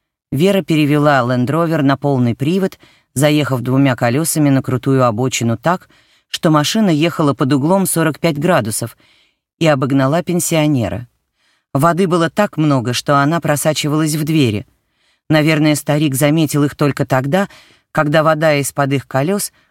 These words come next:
окатила его лобовое стекло. Джо Эшфорд, сидевший рядом, выругался. Трава на тропе,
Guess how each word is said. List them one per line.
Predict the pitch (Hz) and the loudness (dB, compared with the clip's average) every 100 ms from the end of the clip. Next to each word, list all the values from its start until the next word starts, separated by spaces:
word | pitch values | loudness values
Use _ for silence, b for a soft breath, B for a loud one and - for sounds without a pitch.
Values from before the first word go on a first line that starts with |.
| _ | _
окатила | - 135 - 185 | -2 -2 0 0
его | 170 147 139 | 2 2 2
лобовое | 151 135 151 151 160 | 0 2 0 0 -4
стекло. | 151 - 170 139 107 - _ _ _ _ _ _ _ _ - | -4 -8 -6 -4 -4 -6 _ _ _ _ _ _ _ _ -4
Джо | 131 151 165 | 0 2 2
Эшфорд, | 202 - 120 - | 0 -4 -6 -6
сидевший | - 139 131 131 - 135 | -6 -2 0 0 0 0
рядом, | 151 170 165 160 | 0 0 0 0
выругался. | 120 110 87 95 101 - 104 - _ _ _ _ _ _ _ _ _ _ _ _ | 0 -2 -2 -6 -6 -8 -10 -14 _ _ _ _ _ _ _ _ _ _ _ _
Трава | 160 170 185 | 2 2 2
на | 175 | 0
тропе, | 160 156 208 226 | -2 -2 -2 -4